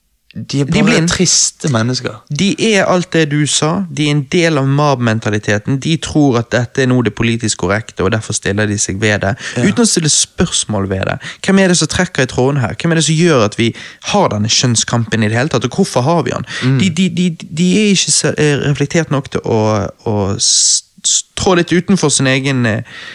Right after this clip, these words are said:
Speaker 2: boks og se på det på den måten. Ehm,
Speaker 1: Mm.
Speaker 2: Og det er synd, men som sagt, jeg, eh, håper at, eh, vi ved et senere tidspunkt har lagt alt dette tullet bak oss, fordi at, eh, det er jo rett og slett bare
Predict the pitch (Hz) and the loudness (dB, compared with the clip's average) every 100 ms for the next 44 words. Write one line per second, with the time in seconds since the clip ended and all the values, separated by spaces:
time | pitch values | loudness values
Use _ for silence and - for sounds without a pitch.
0 | - - 127 147 - - - 120 - 131 | -10 -4 -2 -2 -2 -2 0 0 0 0
1 | - 107 113 113 110 - - 135 135 131 | 0 -2 0 0 -2 -4 -2 2 4 4
2 | 135 131 123 127 101 104 - _ _ _ | 2 -2 -4 -2 -4 -6 -12 _ _ _
3 | - 226 175 170 165 - 175 180 196 175 | 0 2 2 0 -4 -2 2 2 2 4
4 | 180 175 - - - - 151 151 147 147 | 2 0 -6 -10 -12 -2 0 0 2 2
5 | 110 - 156 151 - 165 123 110 - 113 | 2 2 0 0 0 2 2 0 -2 0
6 | 110 95 - - - - 120 123 120 117 | 2 0 -2 -6 -14 -12 -4 0 2 0
7 | 113 - 120 113 123 123 120 120 - 104 | -2 -4 -4 -2 0 0 -2 -4 -4 -6
8 | 104 - 104 101 - 110 110 - - - | -4 -4 -4 -2 -4 -4 -4 -6 -8 -4
9 | 113 139 - 147 - - - - - - | -2 -2 0 -2 -4 -10 -20 -20 -20 -20
10 | - - 131 120 104 98 92 71 - - | -18 -4 0 2 2 0 -2 -2 -2 -6
11 | - 53 - 55 60 - 65 - - - | -8 -8 -8 -10 -10 -12 -8 -8 -8 -10
12 | - - - - 92 - 90 87 73 | -12 -10 -6 -6 -6 -6 -2 0 -2